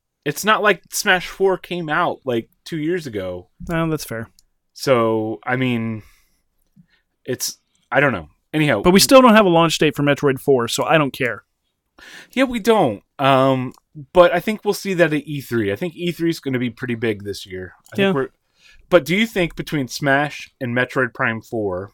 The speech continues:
Speaker 1: do you think those are the same as Breath of the Wild and Mario Odyssey for twenty eighteen?
Speaker 2: For you and I, yes.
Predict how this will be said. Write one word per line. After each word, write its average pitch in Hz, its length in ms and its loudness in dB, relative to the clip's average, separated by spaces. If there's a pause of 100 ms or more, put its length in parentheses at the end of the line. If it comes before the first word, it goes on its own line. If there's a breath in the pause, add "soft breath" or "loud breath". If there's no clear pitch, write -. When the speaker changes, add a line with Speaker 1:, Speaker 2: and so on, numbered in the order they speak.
(360)
Speaker 1:
do 123 80 -12
you 123 40 -8
think 147 160 -4
those 139 240 0
are 139 220 2
the 123 180 -6
same 139 520 -2
as 113 360 0
Breath - 320 -6
of 113 80 -10
the 110 80 -4
Wild 113 400 0
and 107 100 -6
Mario 104 480 -6
Odyssey 110 480 -10
for - 140 -18
twenty 113 280 -6
eighteen? 165 140 2
Speaker 2:
For 156 360 6
you 170 220 6
and 151 120 2
I, 156 240 4
yes. 131 680 -4